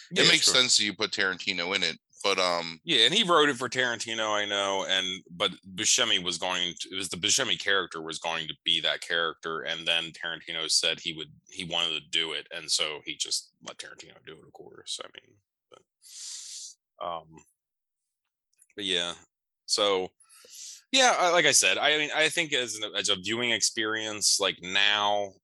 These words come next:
Speaker 1: I'm lesser on this movie than I was in nineteen eighty-five, but this, this held, like, this certainly, like, I think it influenced me in some ways to go backwards and look at some of the stuff that influenced it. And so it, it still holds a special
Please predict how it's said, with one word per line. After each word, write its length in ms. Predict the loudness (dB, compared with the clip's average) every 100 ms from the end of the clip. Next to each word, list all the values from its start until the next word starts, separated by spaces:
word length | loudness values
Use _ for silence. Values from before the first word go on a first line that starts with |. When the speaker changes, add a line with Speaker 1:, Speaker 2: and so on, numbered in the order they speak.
| _
Speaker 1:
I'm 300 | 0 0 0
lesser 400 | -2 2 2 0
on 100 | -4
this 200 | -4 -4
movie 220 | -4 -6
than 100 | -4
I 80 | -4
was 240 | -4 -6 -6
in 60 |
nineteen 340 | -8 -8 -12 -10
eighty-five, 580 | -8 -2 2 4 2 0
but 140 | -2
this, 520 | 0 4 6 6 4 2
this 180 | 0 4
held, 300 | 4 0 0
like, 220 | 0 2
this 160 | 0 0
certainly, 360 | 0 0 -2 0
like, 200 | 0 -2
I 80 |
think 180 | -4 -6
it 100 | -8
influenced 460 | -10 -8 -6 -4 -4
me 120 | -4
in 100 | -2
some 260 | -2 -2 0
ways 240 | 0 0
to 80 | -2
go 160 | -2 -2
backwards 600 | 0 0 0 -2 -4 -2
and 160 | -2
look 160 | -4 -2
at 80 | -2
some 160 | -2
of 60 | -2
the 60 |
stuff 240 | -2 -2 -2
that 100 | -4
influenced 640 | -6 -6 -6 -4 -4 -2
it. 160 | 0 0
And 180 | -2 -2
so 160 | 0
it, 240 | 0 -2 -2
it 80 | 0
still 220 | 0 0
holds 240 | -2 -4
a 40 | -6
special 320 | -4 -6